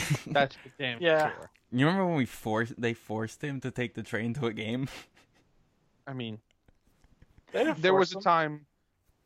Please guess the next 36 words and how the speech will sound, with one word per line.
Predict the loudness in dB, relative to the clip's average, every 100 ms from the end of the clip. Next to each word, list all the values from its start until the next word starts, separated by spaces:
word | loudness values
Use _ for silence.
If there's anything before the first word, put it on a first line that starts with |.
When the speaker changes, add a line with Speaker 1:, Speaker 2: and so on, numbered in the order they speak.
| _
Speaker 2:
Did | -10 -8
they? | -10 -12 -18 _ _
Speaker 1:
I | -10
think | -6 -2 2
Speaker 2:
I |
Speaker 1:
it |
Speaker 2:
don't | 2
Speaker 1:
was |
Speaker 3:
They |
Speaker 2:
know. | 2
Speaker 1:
like | 0
Speaker 3:
didn't | 4
force | 6 6 2
him. | -8 0
No, | 2 4 6 6 4
it |
was | 0 0
an | 4
article, | 6 4 0 -6 -6
and | -8
he | -6
took | -4 -4 -4
the | -10
train | -6 -6
to | -6 -8
the |
game, | -2 0 0 -2
and | -6 -4
that's | -4 -2
when | -2
he | -2 -2
said | 0 0
all | 2
the |
racist | 2 2 0 -8
stuff. | -6 -6